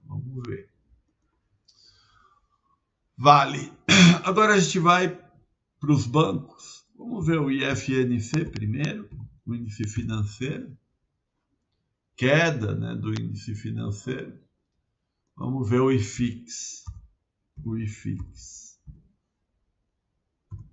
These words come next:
O ifix, depois de uma, duas, três, quatro, cinco, seis, sete, oito, nove, dez, onze, doze, treze semanas,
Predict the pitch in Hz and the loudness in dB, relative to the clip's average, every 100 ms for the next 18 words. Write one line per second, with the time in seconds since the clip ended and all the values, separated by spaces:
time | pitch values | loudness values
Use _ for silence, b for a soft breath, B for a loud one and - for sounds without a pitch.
0 | _ _ _ _ _ _ _ _ _ _ | _ _ _ _ _ _ _ _ _ _
1 | _ _ _ _ _ _ b b b b | _ _ _ _ _ _ b b b b
2 | b _ _ 131 127 156 151 131 107 123 | b _ _ 0 2 2 0 0 -2 -2
3 | 110 131 113 117 131 143 131 107 120 123 | 2 2 4 2 2 0 -2 0 0 0
4 | 104 123 120 117 - 131 123 - - 123 | -2 -4 -2 -2 -4 -6 -6 -8 -8 -6
5 | 123 - 120 120 107 117 123 - 113 123 | -6 -8 -6 -4 -6 -6 -6 -6 -6 -6
6 | 120 - 113 113 95 101 113 117 107 110 | -6 -6 -6 -6 -6 -4 -4 -4 -6 -6
7 | 117 98 101 113 101 101 104 139 160 127 | -6 -6 -4 -4 -4 -6 -4 0 2 0
8 | 117 101 120 107 113 123 123 123 - | -4 -4 0 0 0 -4 -6 -12 -18